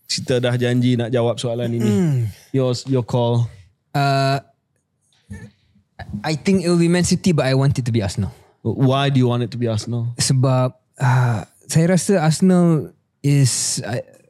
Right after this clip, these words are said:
Speaker 1: Wan Faisal lah, dia
Speaker 2: No, no,
Speaker 1: try hard, dia
Speaker 2: no.
Speaker 1: belum lagi <laughs> sampai ke tahap
Speaker 2: Bila dia
Speaker 1: <laughs> pencapaian.
Speaker 2: Satu, dia underdog lah. Satu,
Speaker 1: Okay,
Speaker 2: dia underdog,
Speaker 1: yeah.
Speaker 2: so you wanna root for the underdog. The other one is, uh,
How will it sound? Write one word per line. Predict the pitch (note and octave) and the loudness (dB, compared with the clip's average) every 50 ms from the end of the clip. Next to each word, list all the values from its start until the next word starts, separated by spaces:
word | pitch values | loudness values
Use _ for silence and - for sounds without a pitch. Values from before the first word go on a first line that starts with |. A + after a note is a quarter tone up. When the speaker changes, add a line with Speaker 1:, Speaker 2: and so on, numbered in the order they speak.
| _ _ _ | _ _ _
Speaker 1:
Wan | - B2 B2 | -2 0 0
Faisal | A2+ C3+ B2+ A2 B2+ A2+ A2 | 2 0 0 0 0 0 0
lah, | A2 G#2 | 0 0
dia | G#2 C#3 E3 | 0 2 2
Speaker 2:
No, | D#3+ | 4
no, | D3 C3 | 4 4
Speaker 1:
try | C3 B2 A#2+ | 4 4 4
hard, | B2 B2 A#2+ A#2+ - | 4 2 2 2 2
dia | - | 2
Speaker 2:
no. | D3 C#3+ | 4 4
Speaker 1:
belum | B2 A#2+ A#2 A#2 | 4 4 4 2
lagi | A#2+ A#2+ B2 C3+ C3+ | 2 2 2 2 2
<laughs> | D3 | 2
sampai | C3 - E3 C#3+ - F#3+ - - | 2 2 2 2 4 4 4 4
ke | D3+ | 2
tahap | E3 - E3+ C#3 - F3+ E3 - F3 C#3 - - B3+ C#4 C4 F3 | 2 0 0 0 0 0 0 0 -2 -4 -2 -2 -2 0 2 4
Speaker 2:
Bila | C#3 D#3 E3+ F3 F3+ F3+ E3+ | 4 6 6 4 2 2 2
dia | D#3+ E3 D#3+ E3 E3+ D#3 | 2 2 2 2 2 0
Speaker 1:
<laughs> | - - | 0 0
pencapaian. | D#3+ D#3+ C#3 D3+ C#3+ B2+ D3 - D#3+ D3+ C3 B2 | 0 2 2 2 2 2 2 2 2 2 2 4
Speaker 2:
Satu, | B2 D3 D3 E3 A#3 F#3+ D#3+ | 4 4 2 2 2 0 0
dia | D#3 | 2
underdog | C#3 C3 C3+ C3+ C3+ C3 B2 | 2 0 0 0 0 -2 -2
lah. | B2+ G#2+ F#2 | -4 -4 -2
Satu, | G2+ G#2+ A2 | 0 0 0
Speaker 1:
Okay, | B2+ | 0
Speaker 2:
dia | A#2+ A#2 | 2 2
underdog, | A#2 A2+ A#2 C3+ - | 2 2 2 2 2
Speaker 1:
yeah. | G#2+ | 4
Speaker 2:
so | A#2+ | 4
you | A#2+ | 4
wanna | A#2 A#2 A#2 A2+ A2+ A#2 G#2+ C#3+ | 4 4 2 2 2 0 0 0
root | C#3+ C3 C#3 C3+ | 2 2 2 0
for | B2+ B2+ | 0 0
the | A#2 A#2 | 0 2
underdog. | A2+ A#2 A2+ C3 C3+ - - | 2 2 2 0 0 -2 -2
The | D3+ B2+ C3+ | -2 0 0
other | C#3+ C#3+ E3 | 0 2 2
one | E3+ F3 E3+ | 2 2 0
is, | E3 - D3 C3+ B2 - - | 0 0 0 0 0 -2 -2
uh, | C3+ B2+ A#2 A2+ A2+ A2+ | -2 0 0 0 0 -2